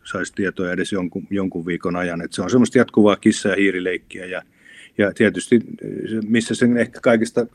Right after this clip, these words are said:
kouriin tuntuvaisemmin huomaa, on Hongkong tällä hetkellä. Et siellähän nyt on niinku, eh, internettisivustoja myöskin ruvettu raakaamaan ja mielenosoitusoikeutta ja ilmaisuoikeutta rajoitettu, ja, ja esimerkiksi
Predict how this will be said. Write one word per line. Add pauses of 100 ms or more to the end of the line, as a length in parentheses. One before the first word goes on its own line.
(600)
kouriin
tuntuvaisemmin
huomaa,
on
Hongkong
tällä
hetkellä.
Et
siellähän
nyt
on
niinku, (1200)
eh,
internettisivustoja
myöskin
ruvettu
raakaamaan
ja
mielenosoitusoikeutta
ja
ilmaisuoikeutta (520)
rajoitettu,
ja,
ja
esimerkiksi